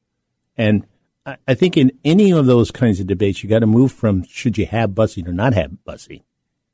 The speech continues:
That's a different debate. The bigger debate is, is what do you want for our children and where are you going in the future? And then you find there's more common ground than not. So then you ask people to come together and try to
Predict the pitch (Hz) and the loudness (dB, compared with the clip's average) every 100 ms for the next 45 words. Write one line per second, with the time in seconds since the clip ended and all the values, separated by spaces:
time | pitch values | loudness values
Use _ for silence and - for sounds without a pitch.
0 | _ 107 - 92 98 95 85 87 85 - | _ -6 -4 -2 -2 -4 -8 -10 -12 -14
1 | _ _ - 104 135 139 104 90 95 90 | _ _ -4 0 2 2 2 0 -2 -2
2 | 92 - 117 78 - _ _ - 127 190 | -6 -8 -10 -10 -14 _ _ -2 0 2
3 | 165 135 135 - 113 104 92 113 104 80 | 0 0 -4 -4 -4 -4 -8 -4 -4 -4
4 | 73 - 95 _ _ _ _ _ _ _ | -10 -20 _ _ _ _ _ _ _ _
5 | 101 87 101 104 104 95 92 92 104 95 | -14 -8 -2 2 2 2 -2 -4 -4 -4
6 | 85 85 85 82 78 104 104 92 95 - | -6 -12 -12 -16 -8 -2 -2 -2 -12 -20
7 | _ _ _ _ _ _ _ _ 104 98 | _ _ _ _ _ _ _ _ -6 -4
8 | 95 180 233 160 127 170 127 - 127 113 | -2 -2 -2 0 -2 0 -2 -2 -4 -4
9 | 107 95 _ _ _ _ 117 107 120 117 | -4 -8 _ _ _ _ 0 2 2 2
10 | - 113 92 92 95 95 92 80 87 147 | 0 -2 -4 -4 -6 -6 -6 -8 -8 -8
11 | - _ _ _ _ _ _ _ _ - | -10 _ _ _ _ _ _ _ _ -10
12 | 92 113 175 143 104 95 - - 87 87 | -4 0 2 4 2 0 -4 -6 -6 -8
13 | 85 101 85 87 90 85 87 - 85 82 | -10 -10 -10 -10 -12 -12 -14 -16 -20 -20